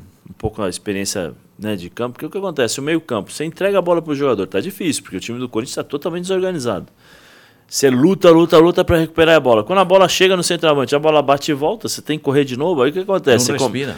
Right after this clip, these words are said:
Speaker 1: você começa a até perder a res-, a, a, a confiança. Pô, vou jogar a bola ali, o cara vai perder de novo. Não, vou segurar.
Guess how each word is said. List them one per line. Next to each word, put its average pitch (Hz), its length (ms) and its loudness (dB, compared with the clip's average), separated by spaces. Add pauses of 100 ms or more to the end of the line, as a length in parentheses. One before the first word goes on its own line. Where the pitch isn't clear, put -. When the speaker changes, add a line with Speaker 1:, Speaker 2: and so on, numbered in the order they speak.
Speaker 1:
você - 200 0
começa 151 480 4
a 156 240 6
até 147 200 0
perder 202 300 2
a 208 40 4
res-, 208 200 -4
a, 175 80 0
a, 131 420 6
a 123 40 -2
confiança. 156 580 -2
Pô, 113 180 2
vou 107 140 0
jogar 120 240 2
a 127 40 4
bola 123 260 4
ali, 117 120 2
o 101 40 0
cara 117 180 6
vai 117 120 4
perder 117 280 -2
de 113 140 -4
novo. 123 240 0
Não, 135 120 2
vou 92 120 -2
segurar. 147 520 0